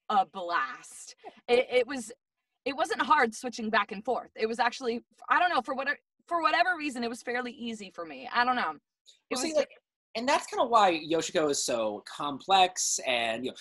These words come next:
Speaker 2: they're all very interesting and sweet in their own regards, but I find that Yoshiko, or Yohane, uh, is just very,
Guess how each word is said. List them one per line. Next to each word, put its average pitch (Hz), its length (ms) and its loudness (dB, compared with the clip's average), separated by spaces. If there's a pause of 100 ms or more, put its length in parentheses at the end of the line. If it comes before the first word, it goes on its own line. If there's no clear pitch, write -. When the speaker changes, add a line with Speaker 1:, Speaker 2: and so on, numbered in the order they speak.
Speaker 2:
they're 240 140 8
all 208 120 10
very 143 280 4
interesting 123 580 -4
and 123 100 -6
sweet - 260 -4
in 117 60 -12
their 110 140 -2
own 220 160 0
regards, 104 480 -4
but 123 80 -4
I 127 160 2
find 123 380 0
that 104 120 -12
Yoshiko, 117 720 -4 (160)
or 110 320 -8
Yohane, 143 540 2 (320)
uh, 139 180 4
is 156 200 0
just 165 160 -2
very, 185 420 4